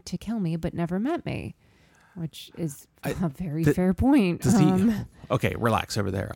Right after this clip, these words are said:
Speaker 2: Uh, has he never been on the internet? People say wild shit all the time.
Speaker 1: Yeah, but there is something extra about someone who actually takes the time
Speaker 2: Yeah.
Speaker 1: to,
Speaker 2: No.
Speaker 1: that's,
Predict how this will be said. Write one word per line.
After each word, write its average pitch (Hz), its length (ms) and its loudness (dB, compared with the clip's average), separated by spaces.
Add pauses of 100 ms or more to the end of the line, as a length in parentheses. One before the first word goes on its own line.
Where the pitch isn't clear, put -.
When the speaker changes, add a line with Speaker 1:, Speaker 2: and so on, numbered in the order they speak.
Speaker 2:
Uh, 110 400 4
has 107 160 0
he 139 80 2
never 139 220 4
been 123 160 6
on 120 140 4
the 113 80 2
internet? 110 600 0
People 131 240 0
say 113 260 0
wild 104 440 4
shit 107 240 -2
all 101 160 -6
the 95 100 -4
time. 98 400 -8 (300)
Speaker 1:
Yeah, 185 280 -2
but 160 180 -4
there 220 120 -4
is 240 140 -4
something 180 400 -4
extra 160 360 -6
about 156 220 -4
someone 160 280 -4
who 156 100 0
actually 156 360 -6
takes - 380 -10 (120)
the 151 60 -8
time 156 640 -8 (500)
Speaker 2:
Yeah. 170 140 6
Speaker 1:
to, 190 100 0 (480)
Speaker 2:
No. 165 180 4
Speaker 1:
that's, - 220 -8